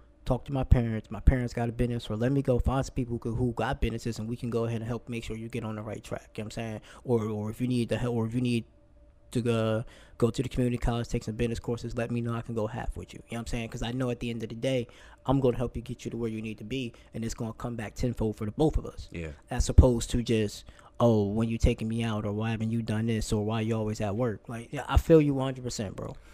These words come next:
Speaker 2: I agree. I mean, and that's another thing I hate, man. Like, when you got a dude who really working, like, I'm talking about he putting in hard work, he, he don't have time for you.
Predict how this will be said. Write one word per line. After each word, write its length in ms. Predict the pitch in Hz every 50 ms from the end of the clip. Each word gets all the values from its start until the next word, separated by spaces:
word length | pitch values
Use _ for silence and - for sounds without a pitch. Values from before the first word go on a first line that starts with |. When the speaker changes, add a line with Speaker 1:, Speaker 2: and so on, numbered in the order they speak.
| - - - -
Speaker 2:
I 60 | - 85
agree. 340 | 82 92 98 98 90 71 - - - -
I 60 | 87
mean, 240 | 92 101 98 95 92
and 220 | 90 82 80 - - - 78
that's 220 | 95 120 131 - -
another 260 | 90 90 101 101 87
thing 280 | - - 90 80 80
I 100 | 78 76
hate, 260 | 78 82 85 82 78 76
man. 320 | 76 78 80 82 85 85 - - - - - - - -
Like, 120 | 80 82 80
when 80 | 87 95
you 100 | 113 113
got 180 | 117 110 87
a 40 | 80
dude 180 | 80 - 92 92 90 85 85
who 160 | 87 82 78 78
really 260 | 85 90 90 87 82 73
working, 440 | 80 85 92 98 - 104 101 98 101 - - - - - -
like, 140 | 78 82 87
I'm 80 | 90
talking 260 | - 92 87 85 85
about 160 | 82 80 80 87
he 80 | 92
putting 300 | 78 - 95 90 82 82
in 180 | 82 80 80 78
hard 360 | 78 85 85 87 85 80 80
work, 240 | 85 92 101 104 92 - - - - - - - - - -
he, 280 | - - 110 107 92 - - -
he 120 | - 107 98
don't 240 | 92 92 95 92
have 180 | 92 85 82 80
time 300 | - 90 90 95 92 82
for 120 | - -
you. 140 | 76 78 80